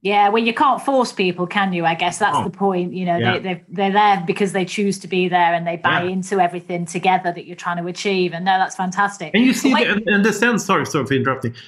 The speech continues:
Speaker 2: the, the sense of achievement then, I, I experience becomes greater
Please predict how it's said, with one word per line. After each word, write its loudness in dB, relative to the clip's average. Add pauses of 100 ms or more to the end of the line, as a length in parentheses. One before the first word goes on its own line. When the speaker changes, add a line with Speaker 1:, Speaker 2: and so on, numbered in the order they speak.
(100)
Speaker 2:
the, 2
the 2
sense 2
of 2
achievement 0
then, 0 (140)
I, -2
I 0 (200)
experience -2 (380)
becomes -2
greater -2